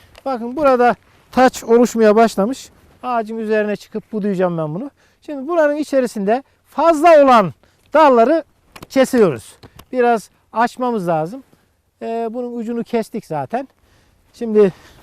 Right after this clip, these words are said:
ceviz inşallah kırılmaz. Evet. Ağacın üzerine çıktık.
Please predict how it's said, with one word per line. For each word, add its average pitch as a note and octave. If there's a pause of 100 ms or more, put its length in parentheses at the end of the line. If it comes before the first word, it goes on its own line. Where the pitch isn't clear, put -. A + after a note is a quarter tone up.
(640)
ceviz F#3+
inşallah G#3+
kırılmaz. G#3+ (1120)
Evet. C3+ (560)
Ağacın F#3
üzerine F#3+
çıktık. -